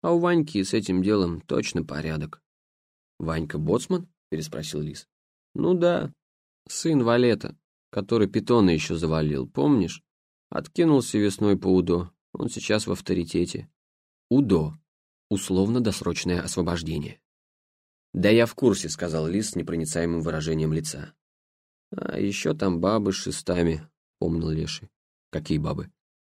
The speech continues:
"Ну, голые, ясное дело. А раз бабы голые танцуют, значит, там не обязательно пидоры".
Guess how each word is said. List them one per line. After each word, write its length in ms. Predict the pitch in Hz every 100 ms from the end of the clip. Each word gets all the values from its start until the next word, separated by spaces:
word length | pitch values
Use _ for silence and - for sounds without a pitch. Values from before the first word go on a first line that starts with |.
| _ _
"Ну, 200 | 170 180
голые, 520 | 170 185 214 127 87
ясное 400 | - 143 - -
дело. 360 | 78 80 - - _ _ _ _ _ _
А 120 | -
раз 180 | - 113
бабы 380 | 101 120 104 87
голые 420 | 92 104 110 90
танцуют, 520 | - 80 - - 160
значит, 400 | - - - -
там 220 | - 90
не 100 | 90
обязательно 680 | 87 82 82 80 85 76 78
пидоры". 520 | - - 71 - -